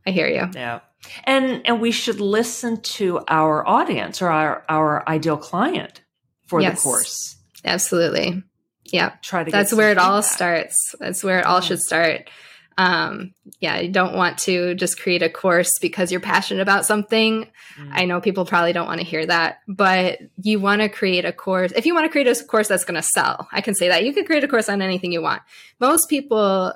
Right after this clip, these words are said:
Speaker 1: uh, that are listening to this podcast wanna create a course because they're looking for an additional revenue stream, somewhere to
Speaker 2: Mm.
Speaker 1: bring in, um, some just additional,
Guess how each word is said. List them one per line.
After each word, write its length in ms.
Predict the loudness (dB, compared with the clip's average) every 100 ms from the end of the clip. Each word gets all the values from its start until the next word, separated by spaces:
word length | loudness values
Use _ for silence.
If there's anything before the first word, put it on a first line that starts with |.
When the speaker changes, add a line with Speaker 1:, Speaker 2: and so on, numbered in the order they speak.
| -2
Speaker 1:
uh, 280 | 0 2 2
that 140 | 2
are 100 | 4
listening 260 | 2 0 -2
to 80 | -2
this 140 | -2
podcast 420 | -2 0 0 0
wanna 160 | 2 2
create 200 | 2 0
a 60 | 0
course 340 | 0 0 0
because 300 | -2 -2 0
they're 100 | 0
looking 320 | 0 0 -2
for 240 | 0 0 0
an 80 |
additional 420 | 0 -2 -2 -2 0
revenue 440 | 2 2 2 2
stream, 440 | 0 0 2 2
somewhere 520 | 0 0 0 0 0 -2 -4
to 300 | -2 -2 -4
Speaker 2:
Mm. 60 | -12 -20 -12 0
Speaker 1:
bring 240 | 2 4
in, 400 | 4 4 2 -2
um, 540 | -2 -2 -2 -4 -8 -10 _
some 600 | -12 -2 0 0 -2 -8 -14 -14
just 460 | -6 -4 -4 -8 -4
additional, 760 | 0 0 0 -4 -4 -4 -6